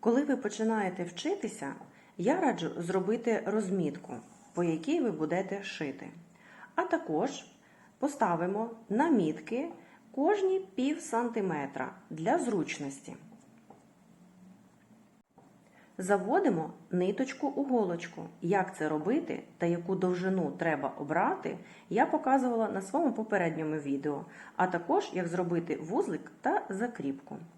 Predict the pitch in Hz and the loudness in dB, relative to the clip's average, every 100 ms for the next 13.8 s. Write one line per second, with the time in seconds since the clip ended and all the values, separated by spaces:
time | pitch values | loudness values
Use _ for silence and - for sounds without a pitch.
0 | - - - - - - 381 381 302 180 | -20 -20 -20 -20 -20 -4 -2 2 4 4
1 | 147 - - - - - - - 381 - | 2 -4 -10 -14 -20 -20 -18 0 4 4
2 | 262 202 175 165 143 - - - 160 165 | 4 2 0 0 -2 -6 -10 -12 -8 0
3 | 202 - - 247 415 339 156 - - - | 0 0 4 6 6 6 2 -4 -6 0
4 | 339 339 202 156 135 135 - - - - | 4 4 4 2 0 -4 -12 -20 -20 -20
5 | - 165 214 262 415 277 196 147 - - | -14 0 2 4 4 4 4 0 -4 -6
6 | 180 233 170 175 180 - 240 269 - - | 2 4 6 4 -2 -4 -4 -4 -8 -20
7 | - _ - - _ _ - - - - | -20 _ -20 -20 _ _ -20 -20 -20 -20
8 | - - 196 359 269 233 254 247 202 180 | -12 -6 2 4 6 6 6 4 4 0
9 | 170 - 214 214 185 - - - - 269 | 0 0 2 4 2 -2 -6 -14 0 4
10 | 269 156 151 151 185 233 247 - - - | 6 4 0 -4 -6 -8 -10 -16 -20 -20
11 | - - - _ - - - - - - | -20 -20 -20 _ -20 -20 -20 -20 -20 -20
12 | - - - - - - - - 208 269 | -20 -20 -20 -20 -20 -20 -20 -4 0 2
13 | 370 196 190 196 226 226 160 147 | 0 0 2 4 2 0 -4 -6